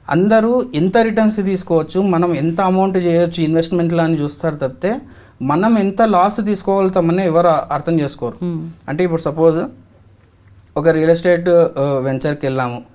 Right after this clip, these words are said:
Speaker 1: ఒక ప్లాట్ చూసాము, ప్లాట్ రేటు ఒక థర్టీ ల్యాక్స్, ఫార్టీ ల్యాక్స్ ఉంది అనుకుందాం. దీనిలోకెళ్ళి రిటర్న్స్ ఫైవ్ ఇయర్స్లో ఇంత అవుతుంది, ఆ, టూ ఇయర్స్లో ఇంత అవుతుంది అని చెప్తారు తప్పితే దాంట్లోకెళ్ళి, ఆ, టూ ఇయర్స్ తర్వాత అంత రిటర్న్స్ రాకపోతే ఏమవుతుందని ఎవరు ఆలోచన చేయరు.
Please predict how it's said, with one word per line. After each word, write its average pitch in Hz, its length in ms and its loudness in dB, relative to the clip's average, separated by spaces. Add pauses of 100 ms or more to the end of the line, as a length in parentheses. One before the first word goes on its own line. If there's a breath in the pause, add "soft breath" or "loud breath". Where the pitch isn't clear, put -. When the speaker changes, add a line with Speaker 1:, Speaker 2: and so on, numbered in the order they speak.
(280 soft breath)
Speaker 1:
ఒక 147 200 -2
ప్లాట్ 147 300 0
చూసాము, 127 440 -6 (640 soft breath)
ప్లాట్ 180 320 4
రేటు 180 260 2
ఒక 185 140 0
థర్టీ 165 240 -2
ల్యాక్స్, 151 260 -2
ఫార్టీ 160 260 -2
ల్యాక్స్ 139 260 -2
ఉంది 139 200 -4
అనుకుందాం. 117 380 -10 (720 soft breath)
దీనిలోకెళ్ళి 190 480 0
రిటర్న్స్ 214 420 0
ఫైవ్ 196 260 0
ఇయర్స్లో 202 400 0
ఇంత 190 180 0
అవుతుంది, 185 500 0 (160)
ఆ, 147 300 0
టూ 175 120 2
ఇయర్స్లో 185 240 0
ఇంత 175 140 -2
అవుతుంది 180 260 2
అని 175 140 0
చెప్తారు 160 300 0
తప్పితే 170 360 -4 (520 soft breath)
దాంట్లోకెళ్ళి, 196 920 0
ఆ, 165 380 4
టూ 185 100 2
ఇయర్స్ 214 180 2
తర్వాత 202 440 0 (380)
అంత 170 180 -2
రిటర్న్స్ 190 380 -2
రాకపోతే 196 640 -2
ఏమవుతుందని 202 520 0
ఎవరు 180 200 2
ఆలోచన 180 380 0
చేయరు. 143 260 -4